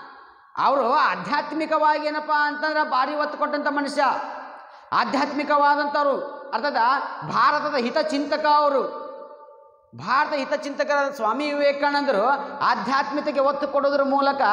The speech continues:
ಧ್ಯಾನದಲ್ಲಿ ತಲ್ಲೀನರಾಗ್ತಿದ್ರು ಅನ್ನೋ ಮಾತು. ಸರ್ಪಗಳು ಕೂಡ ಏನಪ್ಪಾ ಅಂತಾರೆ, ಅವ್ರ ಮೈ ಮೇಲೆ ಹಾದೋದ್ರ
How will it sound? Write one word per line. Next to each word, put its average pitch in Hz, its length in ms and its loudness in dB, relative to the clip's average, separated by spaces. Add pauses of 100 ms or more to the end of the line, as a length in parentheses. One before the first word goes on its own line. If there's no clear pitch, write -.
(460)
ಧ್ಯಾನದಲ್ಲಿ 285 560 0
ತಲ್ಲೀನರಾಗ್ತಿದ್ರು 277 880 0
ಅನ್ನೋ 269 220 0
ಮಾತು. 262 680 0
ಸರ್ಪಗಳು 302 640 2
ಕೂಡ 294 140 2
ಏನಪ್ಪಾ 294 520 2
ಅಂತಾರೆ, 311 220 0
ಅವ್ರ 277 140 2
ಮೈ 240 240 -2
ಮೇಲೆ 294 220 0
ಹಾದೋದ್ರ 262 500 2